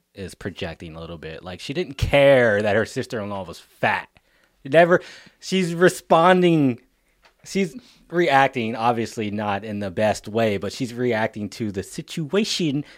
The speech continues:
that was presented to her by her freaking sister-in-law who made a comment about the food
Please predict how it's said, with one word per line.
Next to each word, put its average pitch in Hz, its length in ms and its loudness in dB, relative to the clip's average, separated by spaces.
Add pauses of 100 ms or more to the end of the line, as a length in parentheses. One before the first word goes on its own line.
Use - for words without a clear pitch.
(120)
that 143 180 -4
was 139 120 -8
presented 180 520 -2
to 165 180 0
her 123 260 2 (220)
by 147 140 4
her 156 140 2 (180)
freaking 247 320 4
sister-in-law 185 800 4 (160)
who 226 100 6
made 202 160 4
a 185 60 4
comment 208 560 0 (160)
about 196 180 6
the 190 80 0
food 370 500 8